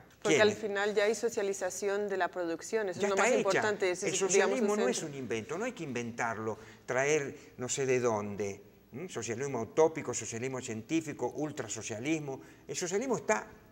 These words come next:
Speaker 2: dentro de las propias estructuras del sistema capitalista, monopolista, financiero actual.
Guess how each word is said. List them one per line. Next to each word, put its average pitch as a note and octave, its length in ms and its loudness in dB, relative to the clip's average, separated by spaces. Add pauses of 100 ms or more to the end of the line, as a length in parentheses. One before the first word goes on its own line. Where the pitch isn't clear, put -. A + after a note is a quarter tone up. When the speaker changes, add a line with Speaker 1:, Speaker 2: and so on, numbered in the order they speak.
Speaker 2:
dentro G3 500 10
de D3 100 4
las B2+ 120 0
propias - 540 6
estructuras G3+ 680 2 (400)
del D3 580 6
sistema G3 440 2
capitalista, E3+ 840 0
monopolista, C#3+ 720 0 (180)
financiero D3 580 2
actual. - 340 -8